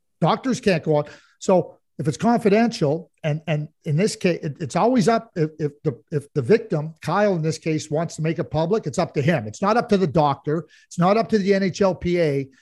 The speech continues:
It's confidential. So I, I, I heard what Kyle said, right? I heard what Don-, I saw what Donald Fehr said, right?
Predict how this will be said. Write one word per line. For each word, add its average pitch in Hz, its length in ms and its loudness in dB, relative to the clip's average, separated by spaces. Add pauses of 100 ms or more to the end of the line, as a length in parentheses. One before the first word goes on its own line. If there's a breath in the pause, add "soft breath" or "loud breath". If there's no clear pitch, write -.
(120)
It's 143 100 -6
confidential. 160 760 -4 (680)
So 143 420 0 (640 soft breath)
I, 165 180 0 (580)
I, 156 120 -6 (180)
I 151 80 4
heard 190 180 4
what 202 100 -2
Kyle 185 260 0
said, 180 460 -2
right? 170 240 0
I 143 80 -2
heard 156 180 0
what 156 140 0
Don-, 160 180 0
I 151 100 -2
saw 160 260 0
what 165 160 0
Donald 156 280 -4
Fehr 165 220 0
said, 190 280 -2
right? 180 260 0